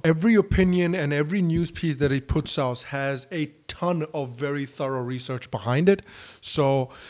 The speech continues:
his Twitter bio is in the description below. Definitely go check his Twitter bio out. And if you're not following him, give him a follow for sure. All right, now moving forward, then another movie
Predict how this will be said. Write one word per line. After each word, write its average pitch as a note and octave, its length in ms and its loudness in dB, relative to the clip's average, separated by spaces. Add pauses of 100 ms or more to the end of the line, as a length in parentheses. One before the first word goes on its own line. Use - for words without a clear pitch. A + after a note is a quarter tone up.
(180)
his D3 340 4
Twitter F#3+ 260 8
bio D3 280 10
is C#3+ 160 10
in C3+ 120 2
the C3+ 60 4
description C3 500 2
below. C3+ 240 6
Definitely D#3 680 2
go B2+ 280 2
check B2 400 -2
his A#2+ 240 -4
Twitter A#2+ 280 0
bio A#2 320 2
out. C3+ 240 4
And A#2+ 100 -2
if A#2 120 -6
you're A#2+ 100 -2
not D3 220 4
following D#3 460 6
him, D3+ 220 2
give D3 160 6
him A#2+ 140 2
a - 20 -2
follow A#2 320 -2
for C#3 140 0
sure. B2 300 -2
All - 80 10
right, B2 160 6
now D3+ 100 10
moving A3+ 260 12
forward, G3 340 6
then F3+ 220 2
another A#3+ 340 4
movie B2+ 500 2